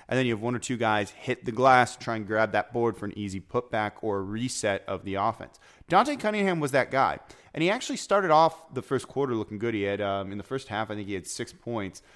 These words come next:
then scored one the rest of the way, something like that. I forget the exact numbers here, but it was, showed that he could be a, a guy who can contribute, but again, just like the rest of the team,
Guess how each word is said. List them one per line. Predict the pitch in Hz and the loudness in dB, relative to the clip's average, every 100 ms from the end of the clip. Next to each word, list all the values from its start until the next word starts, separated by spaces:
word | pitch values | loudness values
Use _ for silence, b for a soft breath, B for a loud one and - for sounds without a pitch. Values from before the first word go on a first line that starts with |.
| B B | B B
then | 107 | -12
scored | - 113 104 | -6 -2 -2
one | 92 101 110 127 151 160 160 | -4 -4 -4 -2 -4 -6 -6
the | 151 | -6
rest | 160 160 | -6 -6
of | 160 | -8
the | |
way, | 151 151 | -6 -6
something | 147 156 101 | -6 -8 -6
like | 104 92 | -8 -6
that. | 90 | -6
I | 92 | -6
forget | - 117 107 | -6 -8 -8
the | |
exact | 101 98 95 95 | -8 -6 -6 -6
numbers | 95 98 98 | -6 -6 -8
here, | - 90 | -8 -8
but | 85 101 | -4 -2
it | 98 | -2
was, | 110 104 - b b b b b | -4 -8 -12 b b b b b
showed | - - 226 247 220 | -10 0 2 2 2
that | 202 | 0
he | - 208 | -2 -10
could | 170 220 208 170 | -4 0 0 0
be | 196 190 | 0 0
a, | 50 50 50 - - - - 50 | -2 -4 -8 -12 -14 -10 -8 -6
a | 165 | -4
guy | 135 139 156 | 0 4 4
who | 143 | 2
can | 135 - | -4 -8
contribute, | 143 117 104 - 151 120 - | -6 -6 -6 -4 -4 -4 -6
but | 113 | -6
again, | 117 101 | -4 -6
just | 95 104 | -8 -8
like | 104 | -8
the | 98 | -6
rest | 98 95 | -6 -8
of | - | -12
the | |
team, | - - 113 113 95 | -14 -12 -8 -6 -6